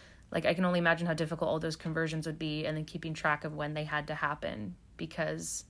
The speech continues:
you know, all your technology is gonna do it for you. But, you know, in the past when this was first implemented, I can only imagine how confusing that was when it was first implemented.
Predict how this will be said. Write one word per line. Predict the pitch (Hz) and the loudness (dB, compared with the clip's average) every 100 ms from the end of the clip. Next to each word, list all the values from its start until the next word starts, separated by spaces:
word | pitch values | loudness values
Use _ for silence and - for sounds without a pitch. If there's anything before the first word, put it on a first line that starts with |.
| - | -8
you | 160 | -2
know, | 151 | 2
all | 165 | 2
your | 156 147 | 2 -2
technology | 170 196 196 175 | -4 2 4 4
is | 156 | 0
gonna | - 156 156 - - - | -2 -2 -4 -8 -20 0
do | 180 | 2
it | 156 | 2
for | - 165 160 | 2 2 2
you. | 135 - 180 - | 0 -4 -4 -2
But, | 160 - - - - - - - | 0 0 -2 -10 -20 -20 -18 -4
you | 160 | -2
know, | 156 | 0
in | - 160 | 0 0
the | |
past | 156 170 156 160 - | 6 8 8 6 0
when | 160 156 | 0 0
this | 156 160 | 0 0
was | 160 151 - | 0 0 0
first | - 180 - | 4 4 4
implemented, | 202 185 165 147 151 151 143 | 2 4 2 2 0 2 4
I | |
can | 170 185 | 4 4
only | 175 | 6
imagine | 165 165 165 | 6 6 4
how | 165 156 156 - - | 0 0 0 -6 2
confusing | 208 185 151 180 233 | 4 6 4 6 8
that | 240 254 | 8 8
was | 262 311 349 - - - | 8 8 6 -2 -6 -8
when | - 220 233 | 2 4 6
it | |
was | 269 254 | 6 4
first | 302 294 | 2 2
implemented. | 339 339 330 339 359 | 2 2 0 -2 -6